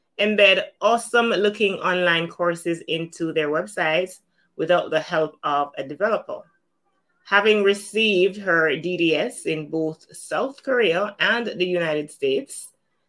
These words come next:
Alyssa practiced dentistry before becoming an entrepreneur. In two thousand thirteen, she created an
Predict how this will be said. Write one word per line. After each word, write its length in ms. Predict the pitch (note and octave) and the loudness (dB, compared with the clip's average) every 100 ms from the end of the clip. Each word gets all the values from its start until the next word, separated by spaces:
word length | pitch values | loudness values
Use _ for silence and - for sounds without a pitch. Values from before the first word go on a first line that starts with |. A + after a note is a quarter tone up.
| _ E3+ | _ -2
Alyssa 420 | F3+ G3+ G3+ G3+ | 0 2 -2 -4
practiced 540 | F#3+ F3+ - F3+ - | -4 -2 -2 -4 -2
dentistry 880 | D3+ F3+ C4+ A3+ - - D#3+ F3 C4+ _ _ _ _ | -2 -2 -2 -6 -6 -10 -6 -6 -6 _ _ _ _
before 560 | E3+ E3 - F3+ E3+ - | -8 -6 2 4 4 0
becoming 720 | D#3+ - A3 F#3+ E3+ E3 D#3+ - _ | -6 -4 -2 0 2 2 -2 -6 _
an 300 | D3+ D3+ D3+ - | -4 -2 -4 -8
entrepreneur. 880 | D#3 D3+ D3 - D3 D3+ G3+ D3 E3+ - _ _ _ _ - | -8 -6 -8 -10 -8 -4 -2 -4 -8 -18 _ _ _ _ 2
In 360 | G3 G3 G3+ - - - | 4 6 2 -2 -12 -8
two 180 | G#3 G3 | -4 2
thousand 340 | F#3 E3+ E3 | 2 2 0
thirteen, 500 | E3 D#3 A3 G3 G#3 | 0 0 0 -2 -4
she 240 | G#3 F#3 | -4 -4
created 380 | E3+ G3 F#3 F3+ | -2 2 4 4
an 180 | D#3+ D3 | 2 0